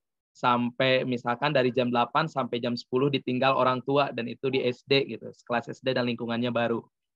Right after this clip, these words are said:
Jadi nanti mungkin terasa gitu kalau misalkan ditinggalkan ataupun nggak terlihat wujudnya, nggak ada di sekitaran S D Darut Tauhid, itu kayaknya lebih bagus ya, Bu Sarah ya?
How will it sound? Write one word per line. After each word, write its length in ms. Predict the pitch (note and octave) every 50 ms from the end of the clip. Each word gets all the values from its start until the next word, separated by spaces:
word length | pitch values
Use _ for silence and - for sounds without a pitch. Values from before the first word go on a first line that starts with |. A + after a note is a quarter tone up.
| _ _ _
Jadi 480 | _ - A2 A#2 C3 C3+ C#3 C#3 C#3 A#2+
nanti 480 | B2+ B2 A#2+ - C#3+ D3 D3 D3+ D3 C#3 -
mungkin 320 | C3 B2+ B2 D3+ C#3+ C3
terasa 400 | - C#3 C3+ C3+ - - D#3 C#3+
gitu 160 | B2+ B2 A#2 B2
kalau 200 | - - A#2 A#2+
misalkan 400 | A#2+ A#2+ A#2 - A#2+ - B2 B2
ditinggalkan 480 | A#2 A2 - B2 A#2+ A#2+ A#2 A2+ C3+ B2+ B2+
ataupun 520 | B2 - - A#2+ A2+ - C3+ C#3+ C#3+ C#3
nggak 240 | B2+ C3+ C#3 - -
terlihat 520 | C#3+ C3 C3 C3+ B2+ A#2 B2 C#3+ C#3+ C#3 - _ _ _ _ _ -
wujudnya, 640 | C3+ C#3 C3+ C3+ C#3+ B2+ B2+ C#3+ D3 D#3 D3+ D3 C3+ C3 - _
nggak 180 | - B2+ A#2+ A#2+ B2+
ada 100 | B2 C3+ C3
di 40 | C3+
sekitaran 480 | B2+ - _ C3+ B2+ - C3 C3 B2+ C3
S 120 | B2+ -
D 120 | - C3+ B2+
Darut 240 | C3 B2+ C3+ C3
Tauhid, 280 | - C#3 C3+ C3+ D#3+ E3+
itu 200 | C#3+ D3 - F3+
kayaknya 320 | E3+ D#3 C#3 C3+ E3 F3+
lebih 200 | D#3 C3+ C3 C3
bagus 320 | B2 C3 C#3 D3+ F#3+ F#3 -
ya, 120 | G3+ F3+ D3
Bu 80 | C3 C3
Sarah 280 | - D3 D3+ E3 E3
ya? 120 | D3 A#2+